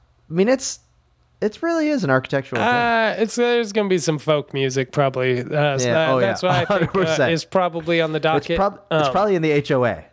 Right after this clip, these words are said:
Speaker 1: Like, it, <laughs> there's certain, like, amplified, uh,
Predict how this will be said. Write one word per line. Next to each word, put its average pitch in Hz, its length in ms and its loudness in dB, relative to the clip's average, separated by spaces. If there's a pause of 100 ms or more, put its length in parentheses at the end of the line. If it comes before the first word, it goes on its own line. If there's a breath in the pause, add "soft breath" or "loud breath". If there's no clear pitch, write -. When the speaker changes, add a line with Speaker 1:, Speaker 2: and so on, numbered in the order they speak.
(120)
Speaker 1:
Like, 139 200 0
it, 160 260 2
<laughs> 214 240 0
there's 208 240 2
certain, 160 420 0
like, 143 280 0
amplified, 127 640 2
uh, 117 260 -2